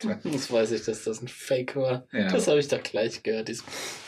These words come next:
Speaker 1: weil ich, weil du mal gesagt hast, das ist für dich das schlimmste Geräusch, wenn ihr macht. Nase hochziehen.
Speaker 2: Mhm. Ist so.
Speaker 1: Deswegen würdest du das niemals selbst
Speaker 2: Fucking
Speaker 1: machen.
Speaker 2: Barbaren, ja.
Speaker 1: So. Da siehst du, so hab ich dich analysiert.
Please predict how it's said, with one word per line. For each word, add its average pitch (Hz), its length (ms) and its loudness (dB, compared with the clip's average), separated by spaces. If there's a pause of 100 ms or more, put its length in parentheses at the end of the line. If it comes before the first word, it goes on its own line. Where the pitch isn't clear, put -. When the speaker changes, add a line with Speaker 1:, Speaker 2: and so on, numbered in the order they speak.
(160)
Speaker 1:
weil 127 140 2
ich, - 240 -4
weil 139 320 2
du 147 80 -2
mal 139 160 4
gesagt 139 380 2
hast, - 260 0
das 123 100 2
ist - 40 -4
für 143 100 0
dich 135 140 0
das 123 140 2
schlimmste 147 500 2
Geräusch, 131 280 4
wenn 117 100 0
ihr 117 140 2 (720)
macht. - 380 -4 (720)
Nase 123 320 0
hochziehen. 123 360 0
Speaker 2:
Mhm. 127 300 2 (400)
Ist 127 160 -2
so. 92 160 2
Speaker 1:
Deswegen 135 400 2
würdest 139 280 2
du 143 40 0
das 131 360 -2
niemals 147 600 0
selbst - 200 -4
Speaker 2:
Fucking 101 240 4
Speaker 1:
machen. 92 140 2
Speaker 2:
Barbaren, 90 420 -2
ja. 95 240 2 (180)
Speaker 1:
So. 110 340 -2 (500)
Da 131 100 4
siehst 170 280 0
du, 147 40 0
so 151 220 2
hab 147 140 0
ich - 80 -8
dich - 220 -4
analysiert. 139 600 2